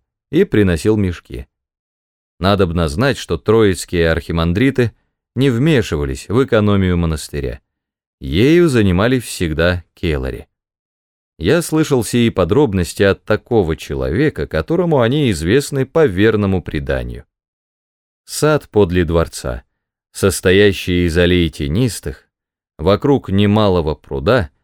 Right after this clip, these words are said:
и большое здание, где живут семинаристы, называются также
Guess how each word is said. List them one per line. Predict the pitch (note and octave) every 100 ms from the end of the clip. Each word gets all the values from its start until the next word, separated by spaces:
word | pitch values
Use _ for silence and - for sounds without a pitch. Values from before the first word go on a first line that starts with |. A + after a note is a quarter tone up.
| _ _ -
и | C#3
большое | A2 G#2 - A#2+ G2+ E2+
здание, | C#2+ F#2 C#3 A2 D#2 C2
где | C2+ F2 G#2
живут | G2+ G2 -
семинаристы, | - D2+ C#2+ F2 C#3+ - C2+ - _ _ _ _ -
называются | D2 F#2 F2+ F#2 C#3 F3 E3 - D#3+
также | - A2 C3 A#2+ C3 B2